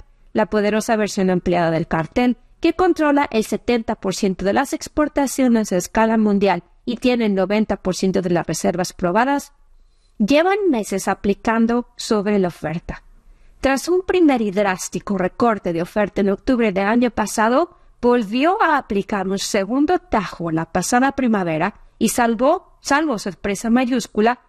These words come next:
volverá a sacar la tijera el próximo jueves. Su lectura de los acontecimientos es cristalina. Ante la debilidad de la demanda, que todavía crece, pero que lo hace a un ritmo mucho menor de lo que sugieren las constantes vitales de la economía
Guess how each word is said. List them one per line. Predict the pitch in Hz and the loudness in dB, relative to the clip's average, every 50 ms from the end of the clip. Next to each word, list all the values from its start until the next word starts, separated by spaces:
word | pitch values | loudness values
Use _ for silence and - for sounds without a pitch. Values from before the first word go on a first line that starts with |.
| _ _ _ - | _ _ _ -2
volverá | 226 233 233 196 226 233 226 240 269 330 370 - - | 0 0 2 2 0 0 2 2 0 0 -2 -2 -4
a | 311 269 | -6 -4
sacar | - 285 240 - - 214 208 | -4 -4 -4 -2 -2 0 0
la | 208 214 208 | 0 0 0
tijera | - - 185 - - 202 156 160 190 262 339 - | -2 -4 -8 -4 -4 -2 0 0 0 -2 -2 -2
el | 226 220 | -2 0
próximo | - - 208 202 - - 226 247 262 | 0 0 -2 0 0 0 2 2 2
jueves. | - - 403 440 403 311 - - - _ - - - - _ - - - - - _ - - - - - - - - - - - | 2 0 0 0 -2 -4 -6 -10 -20 _ -20 -20 -20 -20 _ -20 -20 -20 -20 -20 _ -20 -20 -20 -20 -20 -20 -20 -20 -20 -14 -8
Su | - - 320 302 | -2 2 2 4
lectura | 277 269 254 - - 311 285 254 202 165 - | 4 2 0 -2 -4 -2 -2 0 -2 -2 -2
de | - 202 | -2 -2
los | 196 202 - - | -2 -2 -4 -6
acontecimientos | 196 - - 190 180 - 190 - - 202 196 202 214 220 - 247 233 - | -6 -4 -4 -2 -2 -2 -4 -2 -2 -2 0 2 2 2 0 0 -2 -2
es | 220 - - | -4 -4 -2
cristalina. | - 202 190 - - - 180 170 180 190 196 175 156 - - - - - - - - - | -2 -2 -2 -2 -2 -2 -2 0 0 0 0 0 -2 -4 -8 -14 -20 -20 -20 -14 -6 -2
Ante | 226 240 226 294 294 | 0 0 0 0 0
la | 285 277 | 0 0
debilidad | 277 285 262 277 269 277 269 311 339 339 | -2 -2 -2 -2 -2 0 0 0 0 0
de | 392 370 | 2 2
la | 330 285 | 2 0
demanda, | 220 220 202 190 190 180 170 156 - 151 165 | 0 0 -2 -2 -2 -2 -2 -4 -4 -6 -4
que | - 226 214 | -2 -2 -2
todavía | - 247 240 254 262 254 269 254 - | 0 0 0 2 2 2 0 0 0
crece, | - 226 190 160 - - 180 - | -2 -2 -2 -2 -2 -4 -6 -4
pero | - - 208 202 196 - | -2 -2 0 0 0 -2
que | - 220 | 0 0
lo | 208 226 226 | 0 2 2
hace | 220 202 - - 175 | 0 0 -2 -4 -4
a | 165 165 | -4 -2
un | 185 202 220 | 0 0 0
ritmo | 233 233 233 233 220 196 | 2 0 0 0 0 0
mucho | 185 180 170 - - 185 | 0 0 -2 -2 0 0
menor | 185 190 196 208 208 190 170 | 2 4 4 4 2 2 0
de | 170 165 | -2 -4
lo | 165 - | -4 -6
que | - 170 | -6 -6
sugieren | - 190 - - 226 214 190 196 185 | -6 -8 -2 0 0 0 2 2 0
las | 165 160 - | 0 -2 -2
constantes | - 180 165 - - - 190 190 - 214 208 208 | -2 -4 -4 -2 -2 -2 -2 0 0 -2 -2 -2
vitales | 185 202 - - 185 175 170 160 - | -2 -4 -2 -2 -2 -2 -2 -4 -6
de | 165 165 | -6 -6
la | 165 | -6
economía | 160 - 214 214 233 240 262 294 302 311 320 | -2 0 2 2 2 2 2 2 2 0 -2